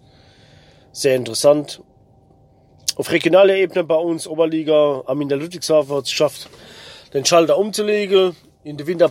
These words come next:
nach der Winterpause, äh, ja,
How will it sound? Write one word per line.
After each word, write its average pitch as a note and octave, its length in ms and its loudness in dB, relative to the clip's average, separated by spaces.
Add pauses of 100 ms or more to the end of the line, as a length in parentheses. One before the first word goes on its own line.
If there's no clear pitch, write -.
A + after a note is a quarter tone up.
nach E3 220 2
der E3+ 120 -2
Winterpause, D3+ 800 2 (720)
äh, B2 320 -6 (1040)
ja, A#2+ 220 2